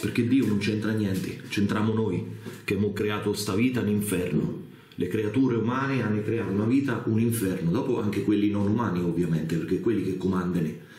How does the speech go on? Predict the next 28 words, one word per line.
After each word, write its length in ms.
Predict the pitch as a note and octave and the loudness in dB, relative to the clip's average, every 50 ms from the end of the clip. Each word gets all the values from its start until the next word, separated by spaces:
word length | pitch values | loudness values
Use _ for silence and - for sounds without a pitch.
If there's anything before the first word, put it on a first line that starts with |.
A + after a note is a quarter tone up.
| - - - | -20 -14 -6
quindi 240 | - A2+ G#2+ G2+ G2 | -2 0 2 2 2
il 100 | F#2+ F2+ | 0 0
diavolo 440 | E2+ A#2+ C#3 D#3+ E3+ D#3 B2+ A2+ G#2 | 2 0 2 2 2 2 2 2 2
in 140 | G#2 G2 F#2+ | 0 0 0
primis, 500 | F#2+ G2 G2 F2+ F2+ F2 E2+ - E2 D#2+ | 0 0 2 2 2 0 0 0 0 -2
però 240 | D#2 D#2+ F2+ F2 G#2 | 0 0 0 0 0
l'uomo 380 | A2+ A#2 B2 D3 D#3 E3 C#3 | 2 2 2 2 2 2 2
gli 60 | G#2 G2+ | 2 0
ha 40 | |
dato 280 | G2+ G2 F#2+ - G2 G2+ | 0 -2 -2 -2 0 0
retta. 380 | A2 G#2+ G#2 - - - - - - - - - - - | 0 0 -2 -2 -4 -8 -8 -10 -12 -16 -18 -18 -18 -12
Se 160 | - - G#2 | -6 -2 2
l'uomo 260 | A2 C3+ C#3+ C#3+ A#2 | 2 2 2 2 2
non 80 | G#2 G#2 | 2 2
gli 60 | G#2+ | 2
dava 240 | G#2 G#2+ A2 A2+ B2 | 2 2 2 0 0
retta, 520 | C3 C3 C3 - - G2+ E2 - - - - - - - | 0 0 0 -2 -2 -4 -4 -6 -8 -12 -16 -20 -20 -16
stavi 300 | - - - F2+ F2+ F2+ | -12 -6 -2 -2 0 0
meglio. 340 | F2+ F2+ F2 E2+ D#2 D#2 D#2 | 0 0 2 0 0 0 -2
Però 300 | - C3+ G#2+ G2+ - - - - - - | -2 -2 -2 -2 -2 -6 -10 -12 -8 -2
il 180 | - G2 G2 - | 0 0 2 2
sé 160 | - C#3+ C3+ | 2 2 2
è 40 | - | 2
il 80 | G2 | 2
mondo 240 | G#2+ G#2 G2 G2+ G#2 | 2 2 2 2 2
dei 140 | G#2 G#2+ G#2+ | 2 2 0
selleri. 520 | - G2+ F#2 E2+ E2 E2 E2 D2+ D#2+ E2 - - - - - - - - - | 0 0 0 0 2 0 0 -2 -4 -6 -10 -14 -16 -18 -18 -18 -18 -14 -8
Cerchiamo 720 | - - - - - - A2 G#2 G#2 G#2 G#2 G2+ G2+ G#2 | -4 -4 -2 -2 -2 -2 -2 0 0 0 0 0 -2 -4